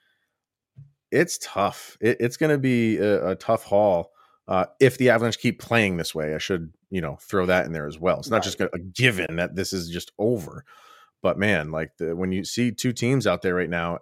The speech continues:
Speaker 1: and it's this lopsided, it's a tough question.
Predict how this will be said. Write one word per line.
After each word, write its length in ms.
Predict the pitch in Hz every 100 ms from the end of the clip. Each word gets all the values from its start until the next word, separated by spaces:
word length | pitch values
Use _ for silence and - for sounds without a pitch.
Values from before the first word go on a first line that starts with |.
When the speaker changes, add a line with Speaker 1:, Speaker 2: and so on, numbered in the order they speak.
| -
Speaker 1:
and 100 | 92
it's 140 | 85
this 260 | 87 107 -
lopsided, 760 | 87 110 - - 82 78 80 82 _ _ _ _ _ _ _ _ _ _ - _ _ _
it's 180 | 110 -
a 60 |
tough 260 | 98 110 101
question. 480 | 98 90 - 82